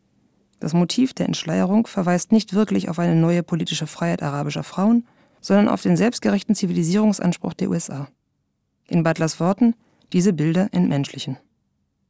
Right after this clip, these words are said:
Wie lässt sich an dieser triumphalistischen Bilderpolitik Kritik üben? Judith Butlers Idee ist sehr einfach, doch sicherlich nicht einfach zu leben. Ihr ethisches und politisches Anliegen ist ein Wissen um die grundsätzliche Gefährdetheit des Lebens.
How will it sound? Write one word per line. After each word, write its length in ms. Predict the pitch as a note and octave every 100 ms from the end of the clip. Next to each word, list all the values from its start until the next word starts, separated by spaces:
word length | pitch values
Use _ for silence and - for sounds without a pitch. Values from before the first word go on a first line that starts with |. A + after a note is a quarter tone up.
| _ _ _ _ _ _ _ _ _ _ _ _ _ -
Wie 180 | F#3+
lässt 200 | C4 C4
sich 180 | - A#3
an 80 | G3+
dieser 180 | G3+ G3+
triumphalistischen 840 | - A#3 G#3+ G3+ G3 - A#3+ G#3+
Bilderpolitik 560 | F#3+ G3+ A3 G#3 G#3 A3
Kritik 340 | - G#3 A#3
üben? 260 | - C#3+ C#3 _ _ _ _ _ -
Judith 300 | F#3+ F#3 -
Butlers 380 | D#3 D3+ E3 -
Idee 280 | D#3+ E3+
ist 140 | F3 -
sehr 160 | C#3+
einfach, 340 | D#3+ A3 - A#3
doch 140 | G3+
sicherlich 360 | F3+ G3+ G#3+ G#3
nicht 160 | G#3+
einfach 240 | G#3 G3 G3
zu 140 | -
leben. 300 | F#3+ G3+ C#3 - _ _ _ _ _ _ _
Ihr 160 | - F#3
ethisches 440 | A#3+ B3+ A#3 A#3
und 140 | - E3+
politisches 420 | E3+ F#3+ F3 D#3+
Anliegen 440 | F3 G#3+ A3 A#3
ist 160 | G#3 -
ein 160 | D#3+ D3+
Wissen 240 | A3 A3+
um 140 | A3
die 80 | E3+
grundsätzliche 640 | D#3 G3+ A#3 G#3 G3 F#3 E3+
Gefährdetheit 640 | D#3 E3 F3+ G3 F#3 F3+ _ -
des 160 | F#3
Lebens. 380 | F#3 F3+ D3+ -